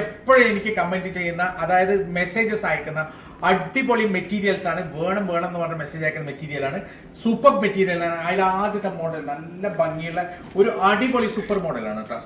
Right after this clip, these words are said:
സൂപ്പർ എന്ന് വെച്ച് കഴിഞ്ഞാൽ അത്രയും ഭംഗിയുള്ള ഒരു മോഡലാണ്. പുതിയ സ്റ്റൈലിലാണ്, പുതിയ ഡിസൈൻ ആണ്, പുതിയ പ്രിന്റ് ആണ്, പുതിയ സ്റ്റൈൽ ആണ്. നല്ല ഭംഗിയുള്ള ഒരു അടിപൊളി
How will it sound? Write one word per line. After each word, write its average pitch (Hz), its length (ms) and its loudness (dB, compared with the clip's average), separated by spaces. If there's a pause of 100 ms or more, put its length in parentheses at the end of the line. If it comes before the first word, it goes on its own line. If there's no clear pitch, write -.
സൂപ്പർ 175 400 -4
എന്ന് 214 100 0
വെച്ച് 202 140 0
കഴിഞ്ഞാൽ 190 300 2
അത്രയും 214 400 -4
ഭംഗിയുള്ള 180 340 -4
ഒരു 170 140 -6
മോഡലാണ്. 156 360 -2 (400)
പുതിയ 262 240 0 (140)
സ്റ്റൈലിലാണ്, 196 600 4
പുതിയ 247 360 8
ഡിസൈൻ 208 340 6
ആണ്, 208 180 4
പുതിയ 214 200 6 (100)
പ്രിന്റ് 202 300 4
ആണ്, 214 80 4 (100)
പുതിയ 202 180 8 (100)
സ്റ്റൈൽ 180 340 6
ആണ്. 226 100 2 (380)
നല്ല 240 420 8
ഭംഗിയുള്ള 190 420 8 (200)
ഒരു 214 100 10 (160)
അടിപൊളി 226 480 10